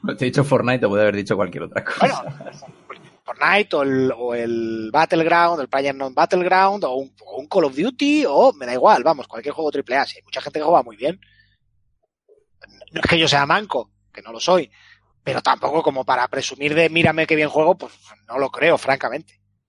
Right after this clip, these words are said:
Speaker 2: Que juego con P C, que siempre, el otro día estábamos con la discusión en, en Twitter con algún otro compañero periodista, el que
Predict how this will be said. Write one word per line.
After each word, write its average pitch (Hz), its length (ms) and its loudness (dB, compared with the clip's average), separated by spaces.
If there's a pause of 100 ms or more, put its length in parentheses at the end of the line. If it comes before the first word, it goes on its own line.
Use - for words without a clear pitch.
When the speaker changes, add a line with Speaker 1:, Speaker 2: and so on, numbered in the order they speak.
(1080)
Speaker 2:
Que 143 60 -10
juego 180 200 4
con 180 120 2
P 147 100 -2
C, 175 200 0
que 135 100 -10
siempre, 135 220 -8
el 127 60 -6
otro 143 120 -12
día 143 100 -2
estábamos 139 260 -6
con 135 120 -10
la 131 60 -4
discusión 123 400 -12
en, 120 200 -20
en 127 120 -20
Twitter 127 280 -14
con 117 160 -16
algún 113 300 -18
otro 113 200 -20
compañero 110 400 -16
periodista, 113 520 -16 (600)
el 104 140 -20
que 107 540 -12